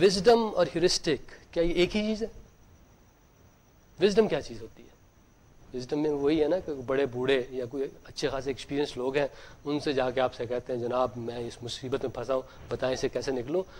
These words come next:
ہو سکتا ہے کہ ان کے ایکسپیرینس میں ایسی کوئی چیز رہی ہو تو وہ اپنے ایکسپیرینس سے کچھ بتاتے ہیں کہ "بھائی ایسے کر لو، ہو سکتا ہے کہ تمہارا مسئلہ سالو ہو جائے۔" So yeah، وزڈم، اس کو ہم ہیورسٹکس کی فارم میں بھی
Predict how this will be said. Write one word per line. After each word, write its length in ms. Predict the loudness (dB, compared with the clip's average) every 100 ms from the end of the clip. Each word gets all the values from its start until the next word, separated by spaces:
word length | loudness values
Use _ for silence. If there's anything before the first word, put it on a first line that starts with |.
| -20 -6
ہو 80 | 4
سکتا 340 | 4 4 2
ہے 80 | 2
کہ 100 | 2
ان 100 | -2
کے 100 | -2
ایکسپیرینس 420 | -6 0 0 2
میں 100 | 0
ایسی 160 | -2 -4
کوئی 160 | -4 -4
چیز 180 | -6
رہی 280 | -4 0 2
ہو 100 | 0
تو 100 | -2
وہ 40 | -6
اپنے 180 | -4
ایکسپیرینس 400 | -6 -2 2 2
سے 60 | 0
کچھ 120 | -8
بتاتے 400 | -10 -8 -8 2
ہیں 80 | 2 2 -8 -10
کہ 60 | -2
"بھائی 200 | 2 2
ایسے 220 | 0 -4
کر 180 | -4 -2
لو، 180 | 0 0 -4
ہو 60 | -10
سکتا 380 | -10 -10 -8 -8
ہے 60 | -8
کہ 60 | -14
تمہارا 200 | -10 -8
مسئلہ 280 | -8 -10 -12
سالو 220 | -10 -12
ہو 100 | -12
جائے۔" 300 | -18 -20 -20 -20 -20 -20 -20 _ _ -20 -4
So 100 | 4
yeah، 140 | 4 2 -10 -20 -20 -20 -14
وزڈم، 480 | 0 0 2 0 0 -4 -20 -20 -20 -20 -20 -20 -20 -20 _ -20 -20 _ -16
اس 140 | -16
کو 260 | -6 -4 -4 -8
ہم 80 | -12
ہیورسٹکس 720 | -8 -4 -2 -2 -2 -2 -4
کی 100 | -6
فارم 260 | -8 -8
میں 120 | -8 -8
بھی 140 | -10